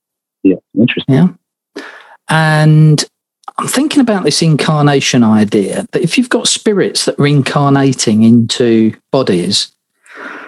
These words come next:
Speaker 2: when would they be incarnating? Would it be at conception? Would it be when they're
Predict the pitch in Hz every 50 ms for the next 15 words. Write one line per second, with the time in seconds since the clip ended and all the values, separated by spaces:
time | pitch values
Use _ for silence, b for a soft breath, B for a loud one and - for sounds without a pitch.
0 | B B B _ _ _ _ _ _ _ _ _ _ _ _ _ _ _ - 147
1 | 160 175 185 175 165 147 - 156 139 139 123 156 139 139 135 135 123 - - 139
2 | 135 131 135 131 127 120 - - 104 101 104 107 123 135 123 - - 127 127 127
3 | - - - - 127 110 - - 160 - - - - - 180 180 180 175 170 170
4 | 147 127 117 113 - - 123 123 123 120 117 120 110 104 104 104